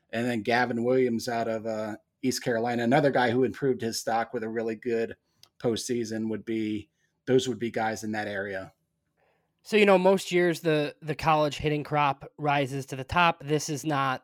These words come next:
Speaker 2: that year, obviously. I mean, I think there's what, there might be four, four locks to go in the first round. And, eh, you know, most of them are gonna go ahead of the White Sox. You know, they've leaned that way. I really hope they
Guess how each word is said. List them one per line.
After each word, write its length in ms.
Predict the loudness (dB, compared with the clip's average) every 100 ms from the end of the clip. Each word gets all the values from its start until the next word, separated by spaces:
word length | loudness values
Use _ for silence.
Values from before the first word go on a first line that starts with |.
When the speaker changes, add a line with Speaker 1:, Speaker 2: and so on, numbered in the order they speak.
| -6
Speaker 2:
that 240 | -4 -4
year, 280 | -2 0 2
obviously. 600 | 2 2 -2 -4 -2 -2
I 40 |
mean, 120 | 0 -2
I 60 |
think 160 | -6 -6
there's 200 | -6 -4
what, 200 | -4 -4
there 100 | -4
might 140 | -4
be 80 | -6
four, 600 | -8 0 4 4 4 0 -6 -20 -20 -20 -16
four 380 | 0 6 8 6
locks 460 | 6 2 0 -6
to 80 | -6
go 220 | 0 0
in 60 | 0
the 60 | 0
first 300 | -2 -2 0
round. 380 | 2 2 0
And, 260 | -2 -2 -6
eh, 260 | -10 -16 -10
you 120 | -4
know, 100 | -2
most 260 | 0 -2 -2
of 80 | -2
them 160 | -2
are 60 | 0
gonna 180 | -2 -2
go 380 | 0 0 0 -4 _ _ _ _
ahead 340 | -4 6 8 8
of 60 |
the 60 | 4
White 360 | 4 4 2
Sox. 480 | 0 -2 0 -4 -8
You 140 | -6 -2
know, 100 | -2
they've 200 | -2 -4
leaned 340 | 0 0 2
that 180 | 0 0
way. 320 | 0 0 2
I 60 | 2
really 260 | 2 2
hope 240 | 2 0 -2
they 240 | -2 -4